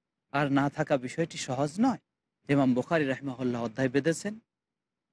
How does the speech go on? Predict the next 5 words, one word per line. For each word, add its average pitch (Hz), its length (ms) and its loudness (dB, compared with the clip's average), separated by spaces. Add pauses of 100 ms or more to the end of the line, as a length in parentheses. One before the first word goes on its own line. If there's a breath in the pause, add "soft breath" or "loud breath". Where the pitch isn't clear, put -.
(520)
যে 143 180 4
আত্মীয়তা 196 440 2
সম্পর্ক 185 420 0
বজায় 170 320 4
রাখবে, 190 460 2